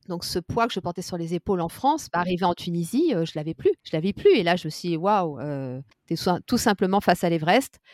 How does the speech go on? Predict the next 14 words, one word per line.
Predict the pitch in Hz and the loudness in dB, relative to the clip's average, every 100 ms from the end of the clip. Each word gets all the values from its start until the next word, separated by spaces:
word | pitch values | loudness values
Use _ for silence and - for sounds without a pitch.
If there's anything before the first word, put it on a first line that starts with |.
| - - - _ - | -20 -20 -20 _ -2
avec | 165 170 | 0 2
des | 180 | -2
petites | - - | -4 2
chaussures | 185 - 214 175 | 2 4 2 4
de | 180 | 6
marche | 185 196 - | 4 4 0
achetées, | 156 - 180 180 | -2 -2 -2 0
euh, | 156 147 143 135 135 135 135 - _ _ _ - | 0 -2 -2 -4 -6 -10 -12 -18 _ _ _ -4
à | 156 | 0
la | 160 | 2
va-vite | 160 180 - | 2 2 -4
chez | 156 | -2
Decathlon, | 160 - - 170 170 170 | 0 0 0 -2 0 0
euh, | 139 127 127 | 0 0 -2